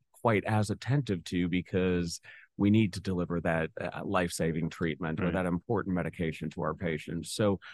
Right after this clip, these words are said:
Speaker 1: um, by doing the right thing, sometimes we are penalized for it on, on the backside. So it's that,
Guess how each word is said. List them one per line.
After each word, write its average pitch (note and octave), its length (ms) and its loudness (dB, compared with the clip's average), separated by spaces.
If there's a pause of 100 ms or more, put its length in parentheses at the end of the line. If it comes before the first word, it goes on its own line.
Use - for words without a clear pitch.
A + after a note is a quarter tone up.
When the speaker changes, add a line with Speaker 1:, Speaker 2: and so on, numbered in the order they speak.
(280)
Speaker 1:
um, G2 480 2 (260)
by A2+ 100 4
doing A#2+ 360 6
the G#2 80 2
right G#2 400 0
thing, F2+ 200 0
sometimes F2+ 680 -2
we F2+ 480 0 (100)
are F#2 200 -2 (100)
penalized D#2+ 880 -2
for E2 240 2
it D#2+ 80 0
on, E2 280 -2
on F2 140 0
the D#2+ 60 -2
backside. D#2 600 -4
So A2+ 220 2
it's G2+ 160 2
that, F#2+ 300 2